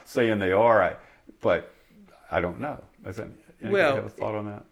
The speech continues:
Speaker 2: Yeah, I mean, I guess if you're selling cider in a large bottle, you're taxed just like it's wine. It is wine.
Speaker 1: Mm-hmm.
Speaker 2: But you're competing sometimes with the beer market and the craft beer market as far as who buys your product. So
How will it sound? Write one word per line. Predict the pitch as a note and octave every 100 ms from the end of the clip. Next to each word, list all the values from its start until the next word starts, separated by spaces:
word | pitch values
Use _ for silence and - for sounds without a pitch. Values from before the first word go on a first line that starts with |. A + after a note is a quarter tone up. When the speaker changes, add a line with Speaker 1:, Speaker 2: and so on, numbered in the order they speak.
| _
Speaker 2:
Yeah, | F#3+ F3 A#2 G2
I | C#3+
mean, | D3+ C3
I | B2+
guess | C#3 E3+ D#3
if | -
you're | A#2
selling | - B2+ G#2
cider | G#2 - A#2+ C#3+ C#3 G#2 G2
in | - G#2+
a | G2+ F#2 F2+ F2
large | G#2+ A#2 A2+ G2+ -
bottle, | G#2 A2+ B2 A2
you're | F#2+ F2+
taxed | - A2+ G#2+ - -
just | F#2 -
like | F2+ F#2
it's | - - -
wine. | C#3 C#3+ A#2
It | A2
is | G3 E3+
wine. | F#2+ D2 - - _ -
Speaker 1:
Mm-hmm. | F#2+ G#2 - _ -
Speaker 2:
But | C3 G#2+ - - _ _
you're | A#2 A2+
competing | A2+ A2 D#3+ E3+ A2+
sometimes | G#2+ B2+ B2+ A2+ G#2 F#2+ -
with | G#2 G2 G2 - _ _ _
the | G#2 G#2+
beer | D#3 G3+
market | G#2 D2 - G#2+
and | -
the | A2
craft | G#2+ F#2
beer | C#3 D3
market | G#2 D2 - G2
as |
far | - F#2
as | -
who | G#2
buys | G2 G2 -
your | - F2+
product. | - D#3 A#2+ G2+ -
So | - G2 G2